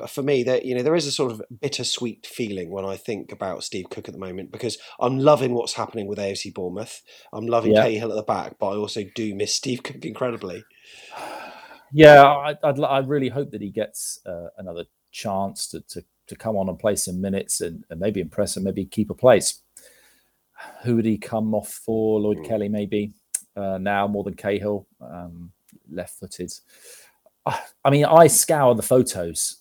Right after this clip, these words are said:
Speaker 1: Mm.
Speaker 2: training photos quite often, and he's in there.
Speaker 1: Mm.
Speaker 2: So he is training with the club, you know, and I imagine he'd be a great asset in that respect for your forwards to be playing against a centre-half of his quality.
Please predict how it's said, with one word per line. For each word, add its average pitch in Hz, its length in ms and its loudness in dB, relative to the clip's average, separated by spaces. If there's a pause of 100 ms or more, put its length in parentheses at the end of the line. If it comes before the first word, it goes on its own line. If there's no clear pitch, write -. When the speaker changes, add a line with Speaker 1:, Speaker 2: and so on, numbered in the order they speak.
(140)
Speaker 1:
Mm. 78 200 -18 (200)
Speaker 2:
training 107 320 -2
photos 87 440 -8
quite - 160 -8
often, - 240 -10
and 107 100 -2
he's 117 140 2
in 185 100 4
there. - 200 -8 (280)
Speaker 1:
Mm. 95 260 -10
Speaker 2:
So 101 120 -8
he 139 160 6
is 202 120 4
training 117 400 2
with 95 100 -4
the - 60 -10
club, 85 320 -10
you 139 60 -6
know, 104 200 0
and 101 100 -2
I 98 140 -4
imagine 92 500 -8 (540)
he'd 104 120 -6
be 101 120 -4
a 87 40 -4
great 120 320 2
asset 90 320 -8
in 82 120 -16
that 85 180 -12
respect - 540 -12 (520)
for 98 80 -10
your 85 100 -8
forwards 95 420 -4
to - 60 -12
be - 80 -12
playing 101 260 -8
against 92 260 -10
a 87 60 -10
centre-half 92 500 -8
of 85 80 -10
his 92 140 -8
quality. 90 600 -4